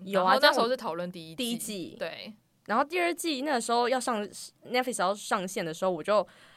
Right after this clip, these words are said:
Speaker 1: 很激动地跟大家说：“天哪，还要上第二季了，我一定要看，我一定要看，因为我现在生活太苦闷了，我一定要看。”
Speaker 2: 嗯。
Speaker 1: 我看完之后就觉得：“天啊，我人生圆满了。”
Speaker 2: <laughs> 它就是会让你，呃，平常苦闷的生活多加一些快-，快乐的调味料。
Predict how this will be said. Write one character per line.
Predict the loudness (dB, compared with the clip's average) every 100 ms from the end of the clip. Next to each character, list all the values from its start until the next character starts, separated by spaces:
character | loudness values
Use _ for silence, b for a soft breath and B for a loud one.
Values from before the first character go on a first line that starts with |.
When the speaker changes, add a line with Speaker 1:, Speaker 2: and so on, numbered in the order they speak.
| B
Speaker 1:
很 | -6 -4
激 | -2
动 | 0 0
地 |
跟 | 0
大 | -2
家 | -2
说 | -4
：“天 | -8 -6
哪， | -6 -8 _ b b _ _ _ -10
还 | -6
要 | -2
上 | 0 -2 -4 -2
第 | 6
二 | 6
季 | 6 2
了， | 2
我 | 0
一 | -4
定 | 0
要 | 2 2
看， | 2 2
我 | 2
一 |
定 | 2
要 | 0
看， | 2
因 |
为 | 2
我 |
现 | 2
在 | 0
生 | -2
活 | 0 -2
太 | -2
苦 | -4 -4
闷 | 0 2 2
了， |
我 | -2 -10
一 | -8
定 | -2 4
要 | 4
看。” | 2 -4 -4 -8
Speaker 2:
嗯。 | -10 -8 -10 -10
Speaker 1:
我 | -6
看 | -2
完 | -2
之 | -2
后 | -2
就 | -2
觉 | -4
得 | -6
：“天 | -4
啊， |
我 | -4
人 | -4
生 | -6
圆 | -6 -8
满 | -12 -16
了。” | -8 -4 -2 -4 B -12
Speaker 2:
<laughs> | B B
它 | 0
就 | 2
是 | 2 2 2
会 | 4
让 | 4 2 -2
你， | -10 -12 -18 _
呃， | -12 -8 -8 -10 -14 _
平 | -10 -8
常 | -6 -6 -8 -14 -16
苦 | -14 -10
闷 | -6
的 | -8
生 | -8 -10 -8
活 | -8
多 | -6 -8
加 | -4 -6
一 | -6
些 | -8 -12
快-， | -8 -10
快 | -6 -4
乐 | -4
的 | -8
调 | -12 -14
味 | -12
料。 | -14 -14